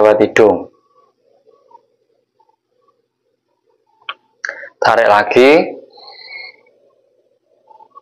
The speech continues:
Simpan dada. Keluarkan lewat hidung. Setelah itu kita lakukan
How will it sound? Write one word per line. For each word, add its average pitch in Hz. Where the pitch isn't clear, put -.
Simpan 107
dada. 117
Keluarkan 113
lewat 107
hidung. 92
Setelah 131
itu 175
kita 113
lakukan 107